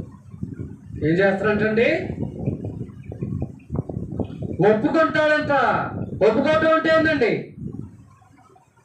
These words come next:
ఏదో ఈ, ఈ వ్యక్తి నా దాసుడు,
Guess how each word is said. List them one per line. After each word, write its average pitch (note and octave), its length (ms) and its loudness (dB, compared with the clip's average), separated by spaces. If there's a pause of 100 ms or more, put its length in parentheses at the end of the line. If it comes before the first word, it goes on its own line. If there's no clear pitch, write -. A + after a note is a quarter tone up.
(920)
ఏదో D#4 440 6
ఈ, C#4 220 2 (340)
ఈ A#3 100 6 (100)
వ్యక్తి D#4+ 280 2 (100)
నా D4+ 80 2 (140)
దాసుడు, C#4 460 4